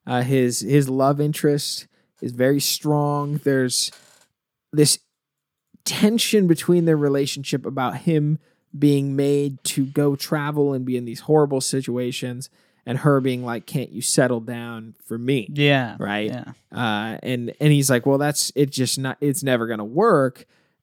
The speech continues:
Speaker 1: And they both have this sense of, like, this is never gonna work out 'cause we're both never gonna change, and yet they're still best friends. They keep hanging out with each other. Uh, and even when, like, there's,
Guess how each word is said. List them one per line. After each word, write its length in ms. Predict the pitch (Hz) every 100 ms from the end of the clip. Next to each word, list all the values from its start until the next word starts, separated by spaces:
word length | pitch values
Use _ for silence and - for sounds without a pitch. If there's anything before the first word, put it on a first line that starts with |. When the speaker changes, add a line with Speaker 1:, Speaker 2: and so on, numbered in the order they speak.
| -
Speaker 1:
And 560 | 143 139 131 127 123 -
they 140 | 139
both 320 | 139 180 214 -
have 280 | 202 170
this 160 | 160 147
sense 340 | - 160 147 156
of, 120 | 131
like, 400 | 131 123 - - _ _ _ _ _ -
this 240 | 185 240
is 140 | 233 165
never 300 | 190 170 156
gonna 160 | 160
work 260 | 139 156 143
out 200 | 151 139
'cause 160 | 147 135
we're 140 | 135
both 380 | 135 143 139 131
never 280 | 135 135 131
gonna 220 | 131 120
change, 520 | - 190 180 165 151 -
and 220 | 156 147
yet 280 | 143 139 -
they're 160 | 151 127
still 340 | - 151 139
best 340 | 131 131 - -
friends. 340 | 135 127 127
They 80 | 110
keep 240 | - 127
hanging 240 | - 127 123
out 180 | 113
with 140 | 120 143
each 180 | 135 143
other. 360 | 147 160 185 - _ _ _
Uh, 440 | 127 139 131 123 113
and 160 | 151 160
even 440 | 202 208 180 170 170
when, 200 | 165 156
like, 320 | 147 147 143 90 87
there's, 400 | 143 160 147